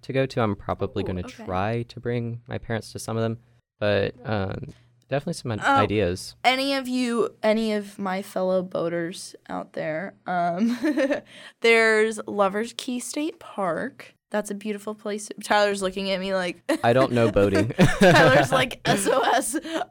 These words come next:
Speaker 2: Um, no, it's a lovely place to anchor. Um, what else do we have? Are there any other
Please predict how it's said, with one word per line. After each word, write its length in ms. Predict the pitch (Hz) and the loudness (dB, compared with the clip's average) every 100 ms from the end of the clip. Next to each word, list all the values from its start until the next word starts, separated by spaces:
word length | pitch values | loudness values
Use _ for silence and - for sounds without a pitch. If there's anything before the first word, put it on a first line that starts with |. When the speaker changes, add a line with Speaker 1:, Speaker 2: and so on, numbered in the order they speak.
| - | 0
Speaker 2:
Um, 320 | 247 247 233 - _ | 2 2 -2 -10 _
no, 120 | 233 202 | -4 -2
it's 180 | 214 | -2
a 80 | 247 | -4
lovely 440 | 233 208 202 233 254 | 0 0 0 -2 -4
place 400 | - 226 226 226 | -4 -4 -4 -6
to 220 | - 247 - | -8 -8 -8
anchor. 560 | 196 190 185 185 208 208 - _ _ | -10 -8 -4 -2 -2 -8 -20 _ _
Um, 520 | 233 269 277 277 285 - | -2 0 2 2 0 -2
what 220 | 262 349 | -6 -4
else 220 | 294 359 | -6 -6
do 80 | - | -6
we 120 | 185 | -6
have? 240 | 196 151 175 | -6 -6 -4
Are 60 | |
there 160 | 208 226 | 0 2
any 180 | 220 233 | 0 -2
other 380 | 226 226 233 | -2 0 -2